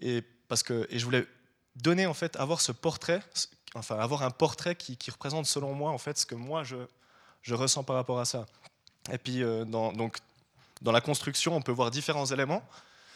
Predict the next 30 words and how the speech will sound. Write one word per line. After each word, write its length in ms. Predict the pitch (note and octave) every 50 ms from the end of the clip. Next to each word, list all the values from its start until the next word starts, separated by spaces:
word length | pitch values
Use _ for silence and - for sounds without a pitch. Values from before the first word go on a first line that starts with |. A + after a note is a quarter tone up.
| - - -
et 80 | -
ces 200 | B2 - B2 B2+
éléments, 280 | C#3+ D3 D#3 E3+ F3 E3
en 40 | C#3+
fait, 240 | - E3+ E3+ -
ils 40 | C#3
sont 140 | - - A2+
vraiment 260 | A2 B2+ C3 C#3+ D3+
là 100 | D#3 D#3+
pour, 280 | D#3 - - A#2+ A2+ A#2+
euh, 140 | A2+ A2+ A#2
pour 200 | - - A2+ -
souligner 320 | - D3 C#3+ C#3+ D3+ D3
certains, 600 | - - B2+ - - B2 A#2+ A#2 A2 G#2 G#2 - - - - _ _ _ _ _ _ _ -
certains 380 | - - A2+ - - C3 B2 B2+
aspects. 340 | C3+ C3 - - - E3+ A3 - - - - - - - - - - - - _ -
D'abord, 380 | A2 B2 A#2+ B2+ C#3+ D3+ C3+
il 60 | C3+
y 20 | B2
a 60 | A#2
le, 300 | A2+ A2 A2 G#2+ G#2 G2+ - - - - - -
d'après 280 | - A#2+ A#2 - C#3
moi, 160 | C3+ D3 D3
il 40 | C#3
y 20 | B2+
a 40 |
le, 120 | A#2+ A#2 A2+
l'aspect 320 | A2+ A#2 C3 - - C#3
du 160 | C3 B2 A#2
contrôle. 500 | - - D3 D3 - - D#3+ E3 E3+ C3